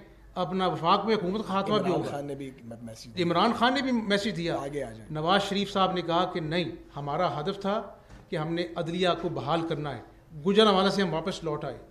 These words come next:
Speaker 1: आज भी मैं यही बात करता हूँ कि हमें इस मुल्क का एहसास है, सियासत में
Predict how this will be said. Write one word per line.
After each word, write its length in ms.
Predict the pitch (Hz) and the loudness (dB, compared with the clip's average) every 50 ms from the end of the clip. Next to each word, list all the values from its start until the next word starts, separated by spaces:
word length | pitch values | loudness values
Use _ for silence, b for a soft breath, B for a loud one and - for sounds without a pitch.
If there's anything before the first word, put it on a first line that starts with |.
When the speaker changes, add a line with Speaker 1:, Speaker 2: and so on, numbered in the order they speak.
| - - | -6 -2
Speaker 1:
आज 300 | 165 196 240 277 285 277 | 2 4 4 4 2 2
भी 140 | 277 294 285 | 0 -2 0
मैं 100 | 262 262 | 0 0
यही 160 | 254 247 254 | 2 2 2
बात 220 | 220 214 202 196 196 | 2 2 2 2 0
करता 280 | - 175 - - 180 | -2 -4 -2 -2 -2
हूँ 140 | 160 131 110 - - - b b b b b b - - | -4 -4 -6 -12 -18 -20 b b b b b b -20 -16
कि 60 | - 147 | -14 -12
हमें 540 | 117 131 156 180 196 196 185 165 - - - - - - - _ | -10 -8 -6 -4 -2 -2 -2 -2 -6 -10 -14 -20 -20 -20 -18 _
इस 160 | - - - 147 | -14 -12 -10 -8
मुल्क 280 | 147 156 185 190 - - | -2 0 0 0 0 0
का 100 | 185 156 | -2 -2
एहसास 420 | 139 - - - 120 123 131 - - | -2 -4 -6 -8 -10 -10 -12 -12 -12
है, 140 | 131 147 226 - - - - - b b b b b b b b b b b - | -10 -10 -10 -12 -14 -18 -20 -20 b b b b b b b b b b b -12
सियासत 540 | - - - - 165 165 175 170 226 214 - | -10 -8 -2 0 2 2 2 0 -2 -2 0
में 420 | 208 226 247 302 320 320 - - | 2 2 2 2 0 -6 -10 -14